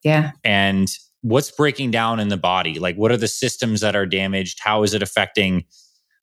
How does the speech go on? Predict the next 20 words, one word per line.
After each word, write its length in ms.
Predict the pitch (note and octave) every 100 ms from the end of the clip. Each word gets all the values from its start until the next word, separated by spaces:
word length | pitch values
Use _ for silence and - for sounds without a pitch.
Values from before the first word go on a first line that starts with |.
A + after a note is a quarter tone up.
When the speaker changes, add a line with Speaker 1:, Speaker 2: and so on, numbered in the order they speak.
| -
Speaker 2:
heart, 340 | C3 A#2 -
brain, 560 | G2+ A2 A2 G#2 G2+ F2+ -
circulation? 680 | - A2 A2+ G#2+ G#2 G2 F2+
Like, 240 | F#2 F#2
what's 260 | - B2 C#3
going 240 | D3+ B2+
on? 220 | A2 A2 A2
What's 180 | B2
some 120 | - C3
of 60 |
the 100 | A2+
underlying 680 | G2+ G#2+ G#2 G2+ G2+ F#2+ G2 - _ -
pathophysiology? 1200 | A2 G#2 G2+ G#2+ F#2 G2 F2+ F#2 F2+ F#2+ F#2+ -
As 220 | G#2+ -
simple 260 | F3 D#3+ D3
or 120 | A#2
as 100 | G#2+
complex 500 | - A2+ G#2+ G#2 -
as 160 | F#2+
you, 60 | F#2+